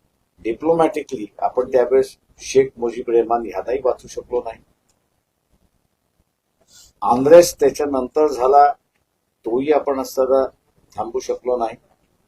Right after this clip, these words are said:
आणि आता फ्रेंडली गव्हर्नमेंट असतानाही त्या सरकारच्या विरोधात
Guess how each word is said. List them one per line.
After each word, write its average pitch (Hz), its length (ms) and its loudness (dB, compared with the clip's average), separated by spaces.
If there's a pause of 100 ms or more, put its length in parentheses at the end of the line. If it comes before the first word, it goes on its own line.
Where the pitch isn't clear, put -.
(720)
आणि 123 220 0
आता 165 440 2
फ्रेंडली 143 500 0
गव्हर्नमेंट 147 540 0
असतानाही 131 680 -2 (1800)
त्या 147 160 6
सरकारच्या 135 640 -2
विरोधात 123 720 -2